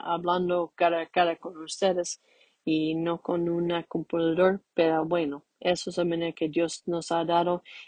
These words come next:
Y quiero dar gracias a, este, cada uno de ustedes que nos escucha cada semana. Y si es una bendición, pues te pido el favor de,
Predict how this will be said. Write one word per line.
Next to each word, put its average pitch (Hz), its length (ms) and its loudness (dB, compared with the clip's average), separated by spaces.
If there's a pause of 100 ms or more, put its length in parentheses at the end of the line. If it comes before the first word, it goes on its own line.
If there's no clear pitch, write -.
Y 180 100 2
quiero 202 260 6
dar 185 200 4
gracias 180 480 0
a, 180 100 2
este, 160 320 -6
cada 170 240 0
uno 170 300 -2
de 165 140 2
ustedes 180 640 0 (120)
que 160 380 2
nos 165 260 -6
escucha 233 440 0
cada 202 280 2
semana. 185 580 -2 (400)
Y 208 140 8
si 240 320 4
es 226 180 2
una 262 220 0
bendición, 240 640 -2
pues 185 200 -4
te 175 140 -4
pido 175 340 -2
el 175 80 -4
favor 208 400 -2
de, 170 320 0